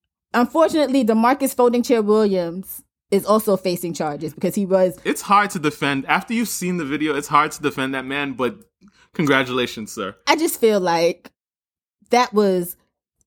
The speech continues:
Speaker 1: I think it was Jasmine pointed out, these were not young folk. This was a boat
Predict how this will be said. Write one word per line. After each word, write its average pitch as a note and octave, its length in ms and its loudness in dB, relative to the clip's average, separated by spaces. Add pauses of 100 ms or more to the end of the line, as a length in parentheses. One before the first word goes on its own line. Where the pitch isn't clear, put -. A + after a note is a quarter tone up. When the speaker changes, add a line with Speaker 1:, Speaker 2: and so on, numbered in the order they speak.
(240)
Speaker 1:
I G#3+ 60 -4
think G4+ 160 0
it G#4+ 40 2
was B3 120 2
Jasmine F3+ 500 -2
pointed G#3+ 360 -2
out, F3 300 -4 (640)
these D#4+ 220 2
were C#4+ 120 4
not A3 320 -4
young F3+ 260 -4
folk. C3 340 -14 (880)
This - 180 0
was F#4+ 160 2
a - 80 4
boat B3+ 400 4